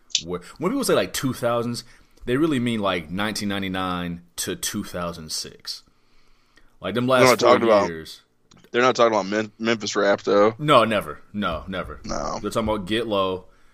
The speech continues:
Speaker 1: They're talking about Hot in Here. Uh, do you say Hot in Here or Hot in Her?
Speaker 2: I don't say that.
Speaker 1: I try to, like, blend them together to where no one can tell which one I'm saying, but they know which song I mean.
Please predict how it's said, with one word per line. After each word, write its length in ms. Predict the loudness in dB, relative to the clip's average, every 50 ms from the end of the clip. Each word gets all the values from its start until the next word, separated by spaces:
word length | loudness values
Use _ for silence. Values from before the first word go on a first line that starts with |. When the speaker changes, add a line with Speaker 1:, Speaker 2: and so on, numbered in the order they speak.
| _ -20 -20 _ _ -12
Speaker 1:
They're 100 | -10 -8
talking 300 | -4 -4 -4 -4 -4 -6 -8
about 420 | -6 -4 -4 -2 -2 -2 -4 -4
Hot 300 | -4 -4 -4 -4 -4 -4
in 60 | -8 -10
Here. 240 | -10 -12 -14 -14 -18 _ _ _ _ _ _ -20 -20 _ _ -12
Uh, 400 | -8 -6 -4 -2 -2 -4 -4 -6 -6
do 80 | -6
you 40 | -4 -2
say 120 | 0 0
Hot 200 | 0 2 0 -2
in 60 | -2 -4
Here 360 | -6 -4 -2 0 0 0 0
or 60 | -2
Hot 180 | -2 -2 -4 -4
in 100 | -6 -8
Her? 380 | -6 -6 -6 -6 -6 -8 -12 _ _ _ _ _ _ _ _ _ _ _ _ _ _ _ _ -10
Speaker 2:
I 40 | -8
don't 100 | -6 -6
say 260 | -4 0 4 4 6
that. 360 | 8 8 8 8 6 4 0 -10 _ -4
Speaker 1:
I 100 | -4 -4
try 340 | -2 -2 0 2 4 4 4
to, 120 | 4 2 0
like, 460 | 2 2 2 2 2 0 -2 -6 -8
blend 220 | -6 -4 -2 -2 0
them 80 | -2 -2
together 400 | -2 -2 0 0 2 2 2 0
to 140 | -2 -4 -6
where 180 | -4 -4 -4 -2
no 140 | -2 -2 -2
one 140 | -2 -4 -4
can 120 | -6 -8
tell 320 | -6 -4 -2 -2 0 -2 -2
which 280 | -4 -6 -6 -8 -10
one 160 | -10 -8 -8
I'm 100 | -8 -8
saying, 400 | -8 -8 -8 -8 -8 -8 -10 -12 -14 -14
but 420 | -12 -8 -4 -4 -4 -4 -4 -6
they 120 | -8 -6
know 160 | -6 -6 -6 -6
which 140 | -8 -8
song 220 | -8 -10 -12 -12 -12
I 40 | -14
mean. 200 | -16 -16 -18